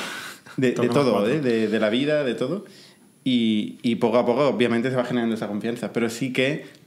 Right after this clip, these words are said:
Speaker 1: a ver, eh, desde el principio se ve la capacidad de ejecución que tiene, las ideas que tiene, cómo la gente responde a eso.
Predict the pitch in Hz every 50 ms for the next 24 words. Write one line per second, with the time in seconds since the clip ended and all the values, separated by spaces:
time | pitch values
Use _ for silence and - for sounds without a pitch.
0 | - - - - _ _ _ _ _ - 110 110 117 123 120 120 117 - - -
1 | 113 110 107 104 104 104 101 101 - 107 110 110 110 104 113 113 107 117 107 107
2 | 104 - - 131 123 120 120 127 165 233 - - - - _ _ _ _ - -
3 | - - 117 107 107 110 113 127 131 - - - 120 110 113 113 - - 107 -
4 | - 110 113 113 - 113 - 117 107 - 117 113 110 - 120 117 135 139 127 127
5 | 127 135 135 120 104 104 101 92 104 107 110 110 110 110 - 127 127 120 117 117
6 | 123 123 123 - - - - - _ - 127 123 120 123 123 123 123 - 117 120
7 | 117 - 127 117 120 120 110 113 110 - - 123 127 120 113 110 113 113 - -
8 | - 98 -